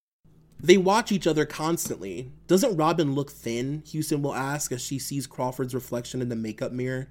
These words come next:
Whether or not they were lovers, again, Houston denies this, their relationship is fascinating for a, for its fierce intensity.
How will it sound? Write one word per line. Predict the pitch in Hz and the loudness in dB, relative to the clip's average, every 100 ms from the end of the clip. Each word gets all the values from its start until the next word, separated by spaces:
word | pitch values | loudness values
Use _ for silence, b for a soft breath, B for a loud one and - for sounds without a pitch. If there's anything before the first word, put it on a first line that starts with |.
| b b b b b b b | b b b b b b b
Whether | 175 220 285 | 6 8 8
or | |
not | 226 196 196 | 6 6 8
they | 180 | 8
were | 170 | 8
lovers, | 151 151 156 123 120 127 | 6 4 2 2 0 0
again, | 135 139 139 | -2 -2 -2
Houston | 127 135 123 151 | -2 -4 -2 -2
denies | 147 120 113 110 | -2 -2 -4 -6
this, | 113 123 - | -6 -6 -2
their | 147 | 2
relationship | 151 156 165 151 - 135 - | 4 4 4 2 -2 -2 2
is | 156 156 | 4 4
fascinating | - 139 139 - 120 117 120 | 0 -2 -4 -4 -2 0 -2
for | - 123 | -2 -4
a, | 120 120 | -2 -6
for | - - 135 131 | -10 -8 -2 -2
its | 127 | -4
fierce | - 143 147 - | -4 -2 -2 -4
intensity. | 120 - 139 139 - 57 - | -10 -8 -8 -6 -8 -8 -12